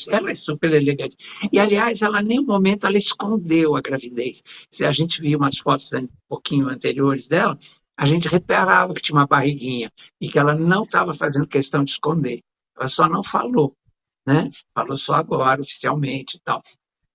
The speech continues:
Mas em nenhum momento ela escondeu a barriga, assim. Ela, eh, todas as fotos que tinha dela, inclusive passeando, de férias, não sei o quê, aparecia já uma barriguinha ali.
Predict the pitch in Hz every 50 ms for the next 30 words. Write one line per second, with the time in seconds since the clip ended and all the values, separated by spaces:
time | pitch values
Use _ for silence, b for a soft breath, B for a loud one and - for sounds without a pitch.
0 | _ _ _ - - 135 127 123 123 135 151 156 170 185 180 170 160 151 151 156
1 | 156 151 156 160 151 - - - 196 226 226 151 151 147 143 139 135 135 123 127
2 | 127 120 117 113 - - - - - - - - _ b b b b b b _
3 | - 151 131 117 120 120 120 120 - - 123 120 120 - - - - 247 294 247
4 | 214 170 147 - - 156 143 143 - - - - - - 139 143 135 135 135 131
5 | 131 - B B B B _ - 127 - 131 120 143 139 135 - 139 - - -
6 | - 117 117 135 135 139 139 135 135 - - - - - - - 131 139 151 151
7 | 131 123 117 113 - 127 - - 147 - - - - B B B B B - -
8 | - - 139 139 147 143 - - - 147 147 147 - 135 139 143 143 - 139 135
9 | 143 139 - - 123 123 127 127 123 120 - 120 -